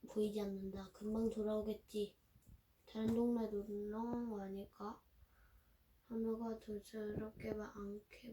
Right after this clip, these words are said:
말했지만 나는 확신할 수 있다. 범인은 우리 안에 있는 게 틀림없다. 나는 깜냥이를 데려온 사람을 찾고 말-, 찾아내고 말 거다.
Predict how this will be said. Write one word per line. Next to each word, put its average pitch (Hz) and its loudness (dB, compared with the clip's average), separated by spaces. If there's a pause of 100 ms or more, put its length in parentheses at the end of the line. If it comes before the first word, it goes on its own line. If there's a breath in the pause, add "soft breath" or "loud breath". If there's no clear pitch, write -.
말했지만 202 0 (360 loud breath)
나는 214 0
확신할 247 -2 (100)
수 - -4
있다. 208 0 (760 loud breath)
범인은 262 6 (120)
우리 269 8
안에 294 4
있는 294 6
게 277 2
틀림없다. 311 2 (760 soft breath)
나는 220 -2
깜냥이를 247 4
데려온 226 2
사람을 233 0
찾고 - 0 (640 soft breath)
말-, 208 -2 (280)
찾아내고 240 2
말 202 -2
거다. 202 -6